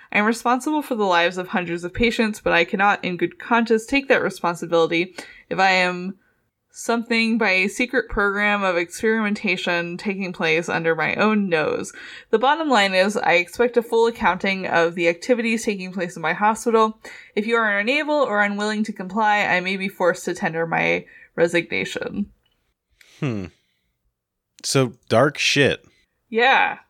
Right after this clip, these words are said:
Speaker 1: The Hanzo Foundation is, is up to some shit.
Speaker 2: Yeah.
Speaker 1: Uh, and if you clicked on the letter, it brought you to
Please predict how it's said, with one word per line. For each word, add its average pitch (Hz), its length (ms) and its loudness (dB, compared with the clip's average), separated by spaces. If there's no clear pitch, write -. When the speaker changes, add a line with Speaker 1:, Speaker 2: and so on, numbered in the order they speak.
Speaker 1:
The 190 100 -2
Hanzo 226 400 2
Foundation 262 520 0
is, 214 300 0
is 202 160 0
up 208 200 2
to 214 100 -2
some 180 180 -6
shit. - 480 -4
Speaker 2:
Yeah. 120 520 2
Speaker 1:
Uh, 190 320 2
and 208 120 2
if 220 140 0
you 233 140 0
clicked 370 420 -2
on 214 320 0
the 185 160 -6
letter, 185 640 2
it - 240 0
brought 202 360 0
you 202 680 0
to 208 540 -2